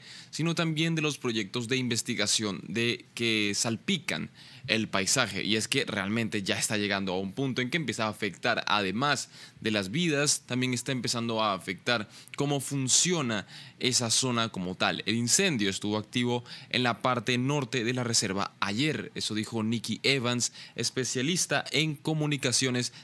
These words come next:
de Sedgwick, y ha colocado líneas de excavación al este, oeste y noroeste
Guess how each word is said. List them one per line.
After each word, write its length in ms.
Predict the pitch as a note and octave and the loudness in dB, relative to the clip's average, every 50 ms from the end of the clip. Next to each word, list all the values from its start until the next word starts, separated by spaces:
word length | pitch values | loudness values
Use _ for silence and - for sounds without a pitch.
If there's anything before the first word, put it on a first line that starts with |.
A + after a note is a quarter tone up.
| - - | -14 -6
de 120 | G2 A2 G#2+ | -4 -2 0
Sedgwick, 800 | - - - C#3 C3+ B2 G2+ F#2+ F2 F2+ F2 F2 E2 - - - - - - - - | 0 2 2 2 2 2 2 2 2 2 0 0 -2 -4 -10 -14 -16 -20 -20 -16 -6
y 160 | - - A#2+ A#2+ | -2 0 2 2
ha 300 | A2+ A2 A2 G#2+ G#2+ - | 2 2 2 2 0 0
colocado 420 | - C3+ B2+ A2+ - A#2 A2+ A#2+ | -2 -2 0 0 2 2 2 4
líneas 440 | B2 C#3 C#3 C#3 C3+ C3 B2+ - G#2+ | 2 2 2 2 2 0 0 0 0
de 120 | B2+ B2 | 2 2
excavación 640 | B2 A2+ - - - - G#2+ G2 G2 - G#2 F#2+ - - | 2 2 0 0 0 2 2 2 2 0 -2 -2 -2 0
al 180 | - F#2+ F2+ - - - | 0 0 0 -2 -2 -2
este, 500 | - D#3+ D3+ - - - - B2+ A#2+ A2+ - - - - - - - - | 0 4 4 4 4 4 2 0 -2 -2 -4 -10 -20 -20 -20 -12 -6 -2
oeste 540 | F#2 F#2 G#2 A#2+ C3 B2+ - - B2+ A#2+ - | 0 2 4 4 4 4 2 0 0 -2 -2
y 180 | - C#3+ D3 C#3+ | -2 -2 0 0
noroeste 1080 | C3+ C3 B2+ B2 A#2 A2 G#2+ G2+ G2+ G2 G2+ A2+ C#3+ D3 - - - - - C2+ - | 0 0 0 0 0 2 0 0 0 2 2 2 4 4 4 2 2 0 -4 -6 -8